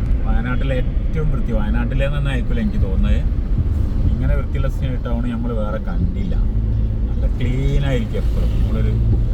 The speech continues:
ദുബായിലൊക്കെ പോയ ഒരു ഫീലാ. നോക്കി നിങ്ങൾ റോഡ് മേലേക്കൊക്കെ നോക്കിയാ ഒരു പേപ്പറിന് തുണ്ട് പോലും ഇല്ല. നമ്മളൊക്കെ എന്താ ചെയ്യാ? ഒരു വെള്ളം കടിച്ചാൽ കുപ്പി എടുത്ത് റോഡ് മേലെ ഇടും.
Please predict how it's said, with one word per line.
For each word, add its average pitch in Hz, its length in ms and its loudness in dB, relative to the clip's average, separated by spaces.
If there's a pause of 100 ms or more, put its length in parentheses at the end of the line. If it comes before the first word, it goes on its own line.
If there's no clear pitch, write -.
(180)
ദുബായിലൊക്കെ 143 580 2
പോയ 113 200 2
ഒരു - 120 0
ഫീലാ. - 320 0 (220)
നോക്കി 127 180 -4
നിങ്ങൾ 131 160 0 (240)
റോഡ് 113 220 -2
മേലേക്കൊക്കെ 120 400 -2
നോക്കിയാ 101 260 -2 (800)
ഒരു 127 100 0 (120)
പേപ്പറിന് 131 560 0
തുണ്ട് 110 320 0
പോലും 113 420 0
ഇല്ല. 101 100 0 (200)
നമ്മളൊക്കെ 120 380 2
എന്താ 127 160 0 (100)
ചെയ്യാ? 107 220 0 (1700)
ഒരു 123 160 -2
വെള്ളം 117 240 0
കടിച്ചാൽ 123 340 0
കുപ്പി 120 240 0
എടുത്ത് 113 200 0
റോഡ് 110 240 0
മേലെ 110 160 0
ഇടും. 104 120 -4